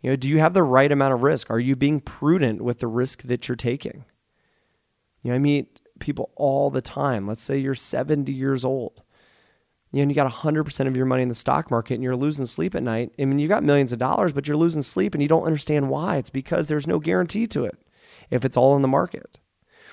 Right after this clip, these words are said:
You know, take steps to make sure you have a prudent amount of risk. Something simple you can do is take the number one hundred and subtract your age. So if you're seventy, a hundred minus seventy is thirty. thirty percent of your investable net worth is the most you should have in harm's way in the market.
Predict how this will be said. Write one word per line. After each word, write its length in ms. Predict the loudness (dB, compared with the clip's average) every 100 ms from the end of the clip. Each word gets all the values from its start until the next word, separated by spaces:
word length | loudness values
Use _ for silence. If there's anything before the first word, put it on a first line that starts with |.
| _ -2
You 120 | 0
know, 320 | 0 -4 -16
take 320 | -4 -2 -2 -4
steps 480 | -6 0 0 0
to 120 | -2 -2
make 140 | -2
sure 140 | 0
you 60 | 2
have 100 | 2
a 60 | 0
prudent 480 | -2 -2 2 2
amount 180 | 2 -2
of 80 | -8
risk. 320 | -10 -12 -14
Something 380 | -2 0 0 -2
simple 440 | 0 0 2 2
you 120 | 0 0
can 140 | -2
do 120 | 0
is 100 | 0
take 200 | -2 -2
the 60 | 2
number 220 | 2 4
one 200 | 2 2
hundred 340 | 2 2 2
and 120 | 0 -4
subtract 460 | -4 -2 0 0
your 120 | -2
age. 500 | -2 -2 -4 -8 -18 _ _ _ -20 -20
So 140 | -4 -2
if 100 | 0
you're 100 | 0
seventy, 480 | 0 -2 0 -2 -4
a 60 | -6
hundred 260 | -6 -2
minus 300 | -2 -2 -4
seventy 420 | -2 0 0 0
is 160 | 0 0
thirty. 480 | 2 2 2 -4 _ _ _ _ -20 0
thirty 320 | 2 2 0
percent 640 | -2 -2 0 2 2 0
of 140 | -6 0
your 280 | 4 4
investable 440 | 6 4 2 0 2
net 200 | 0 0
worth 300 | 0 0 -2
is 160 | -4
the 120 | -2 0
most 480 | 2 2 2 -2
you 60 | -4
should 200 | -4 -2
have 220 | -2 -2
in 60 | 0
harm's 340 | 0 0 0
way 220 | 2 2 2
in 80 |
the 60 | 2
market. 380 | 0 -2 -6